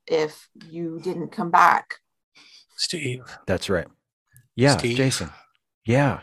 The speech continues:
Speaker 3: yeah,
Speaker 2: I
Speaker 3: I'm
Speaker 2: need
Speaker 3: right here,
Speaker 2: you
Speaker 3: man.
Speaker 2: to, I need you to tell Tina something.
Speaker 3: I'll tell Tina anything you want, man.
Speaker 2: I need you to tell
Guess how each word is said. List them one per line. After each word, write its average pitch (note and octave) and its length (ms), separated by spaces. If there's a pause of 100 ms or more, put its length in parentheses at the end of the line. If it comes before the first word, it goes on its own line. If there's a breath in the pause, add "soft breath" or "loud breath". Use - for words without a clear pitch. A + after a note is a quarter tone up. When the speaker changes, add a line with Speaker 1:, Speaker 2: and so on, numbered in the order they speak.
Speaker 3:
yeah, C3 160
Speaker 2:
I C3+ 60
Speaker 3:
I'm C3+ 80
Speaker 2:
need C3+ 100
Speaker 3:
right C#3 120
here, D3+ 120
Speaker 2:
you G#2+ 60
Speaker 3:
man. A2 80
Speaker 2:
to, C3 260 (420 soft breath)
I C#3+ 100
need E3 280
you C#3+ 160
to C3+ 120
tell C#3+ 300
Tina D#3+ 440
something. A2 680 (600)
Speaker 3:
I'll A2+ 120
tell C#3 240
Tina D#3 260
anything E3 340
you F3 120
want, F#3+ 240
man. C3 280 (320)
Speaker 2:
I C#3+ 120
need D3+ 320
you D#3+ 840
to - 140 (100)
tell C#3 400